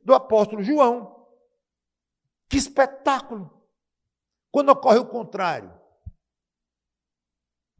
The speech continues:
quando o pastor chega na, numa roda dos líderes da igreja, diretoria da igreja, conselho da igreja, qualquer que seja o nome, e ele pergunta, irmãos, eu quero fazer uma sondagem, eu estou pensando aqui no irmão fulano, na irmã ciclana,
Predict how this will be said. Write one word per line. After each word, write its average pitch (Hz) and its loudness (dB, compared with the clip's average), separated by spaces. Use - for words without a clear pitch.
quando 196 0
o 226 -4
pastor 247 2
chega 208 -4
na, 170 -10
numa 165 -12
roda 151 -6
dos 139 -16
líderes 131 -12
da 113 -10
igreja, 113 -16
diretoria 160 -4
da 127 -4
igreja, 127 -12
conselho 135 -14
da 117 -14
igreja, 117 -16
qualquer - -20
que - -20
seja 104 -20
o 101 -20
nome, 107 -20
e 127 -4
ele 208 8
pergunta, 156 -8
irmãos, 220 -10
eu 175 -14
quero 180 -14
fazer 175 -12
uma 165 -12
sondagem, 120 -14
eu 110 -20
estou 160 -20
pensando 147 -16
aqui 131 -20
no 123 -20
irmão 120 -20
fulano, 113 -18
na 104 -20
irmã 107 -20
ciclana, - -20